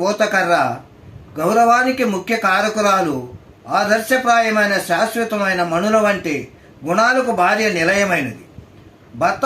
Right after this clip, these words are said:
హృదయానికి భార్య మాత్రమే ఆనందాన్ని కలిగిస్తుంది. ఇంటి యజమానికి ఇల్లాలు కంటే ఇంపైనది వేరొకటి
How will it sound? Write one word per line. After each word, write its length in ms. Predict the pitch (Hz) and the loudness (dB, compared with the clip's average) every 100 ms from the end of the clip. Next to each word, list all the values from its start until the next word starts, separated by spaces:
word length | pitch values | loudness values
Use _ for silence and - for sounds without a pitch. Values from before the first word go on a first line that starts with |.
| 269 | 0
హృదయానికి 580 | 208 214 240 254 262 254 208 | 0 0 0 2 0 0 0
భార్య 260 | 196 226 247 | 0 2 2
మాత్రమే 480 | 240 233 226 220 220 208 185 | 2 2 0 0 0 0 0
ఆనందాన్ని 480 | 220 214 214 214 196 | 0 0 0 0 -2
కలిగిస్తుంది. 600 | 175 180 185 - 143 107 - - - - - - | -2 -2 -4 -6 -8 -8 -12 -20 -20 -20 -18 -6
ఇంటి 220 | 214 220 254 | -4 0 0
యజమానికి 640 | 196 208 240 254 247 240 233 220 185 | 0 0 0 0 0 -2 -2 -2 -2
ఇల్లాలు 380 | 214 247 254 247 | 0 2 2 0
కంటే 280 | 233 220 214 202 202 | 0 0 0 0 0
ఇంపైనది 480 | 208 220 220 202 185 | 0 0 0 -2 0
వేరొకటి 400 | 185 180 170 | 2 2 -2